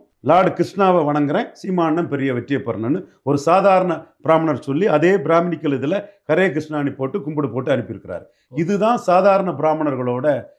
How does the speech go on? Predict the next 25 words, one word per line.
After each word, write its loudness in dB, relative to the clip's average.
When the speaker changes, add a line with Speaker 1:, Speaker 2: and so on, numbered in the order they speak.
Speaker 1:
மனநிலை. 0
வியாபாரம் 4
பண்ணக்கூடிய -2
பிராமணன் -2
அவன் -2
வியாபாரத்துக்காக 0
நிற்பான். -4
ஒரு -2
வெப்-, 0
வெட்டியை -2
வச்சு -2
வியாபாரம் 2
பண்ணுவான், -4
சர்வேன்னு 0
வியாபாரம் 0
பண்ணுவான், -4
அவன் 0
வியாபாரத்தை 2
பண்ணுவான். -8
அப்ப -8
ரெண்டாயிரத்தி 0
இருபத்தி 2
நாலுல -6
பிராமணர்கள் 0
ஓட்டு, -10